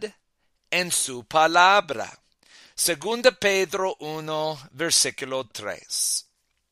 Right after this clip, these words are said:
En otras palabras, las Escrituras son suficientes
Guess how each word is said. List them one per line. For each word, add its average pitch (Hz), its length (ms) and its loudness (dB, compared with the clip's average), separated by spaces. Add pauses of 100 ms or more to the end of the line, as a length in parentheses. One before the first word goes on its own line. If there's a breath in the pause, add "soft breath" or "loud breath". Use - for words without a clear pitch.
(960)
En 151 180 2
otras 185 340 2
palabras, 147 680 4
las 147 220 4
Escrituras 208 840 0
son 180 480 0
suficientes 180 1400 2